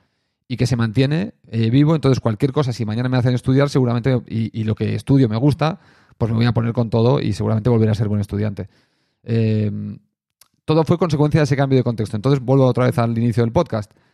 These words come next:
¿Se puede provocar el cambio que se me produjo a mí, eh, de forma voluntaria, sin tener que pasar por un evento trágico? Esto es lo que vamos a, a intentar discernir en el día de hoy.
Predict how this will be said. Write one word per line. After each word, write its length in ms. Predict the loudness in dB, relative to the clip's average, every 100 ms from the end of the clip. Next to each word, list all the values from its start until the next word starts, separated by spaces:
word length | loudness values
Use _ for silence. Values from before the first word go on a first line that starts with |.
| _ _ _ _ _
¿Se 180 | -2
puede 220 | 2 2 2
provocar 760 | 2 2 4 4 4 0 -6 -8
el 180 | -6
cambio 280 | -2 0 0
que 80 | 0
se 100 | -2
me 80 | 0
produjo 340 | 0 0 2
a 60 | 2
mí, 340 | 2 0 -4 _ _ _ _ _ _ -6
eh, 600 | -2 -2 -2 -2 -4 -4
de 140 | -2 0
forma 460 | 0 0 -2 -4 _ _ _ _ _ _
voluntaria, 720 | 0 0 2 0 0 2 -2
sin 180 | -4 -6
tener 140 | -4 -4
que 80 |
pasar 220 | -4 -4 -2
por 140 | -2
un 100 | 0
evento 240 | -2 -2
trágico? 420 | -2 -2 -2 -8 -4
Esto 160 | -4 -2
es 40 |
lo 80 | -2
que 60 |
vamos 180 | -2 -4
a, 60 | -8 -8
a 720 | -6 -4 -4 -4 -6 -8 -10
intentar 340 | -10 -4 -2 -2
discernir 460 | -2 -2 -2 -2
en 60 | -2
el 80 | -2
día 160 | -2
de 100 | 0
hoy. 180 | 0 -2